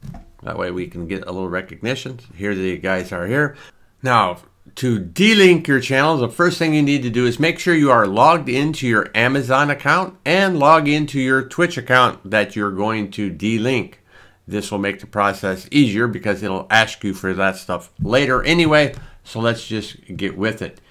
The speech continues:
So here we have our Amazon dot com account.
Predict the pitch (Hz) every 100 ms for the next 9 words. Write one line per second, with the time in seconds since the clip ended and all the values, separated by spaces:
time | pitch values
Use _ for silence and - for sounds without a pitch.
0 | - _ - 127 123 156 143 139 123 113
1 | 127 131 110 117 107 104 98 - 143 143
2 | 139 127 135 135 123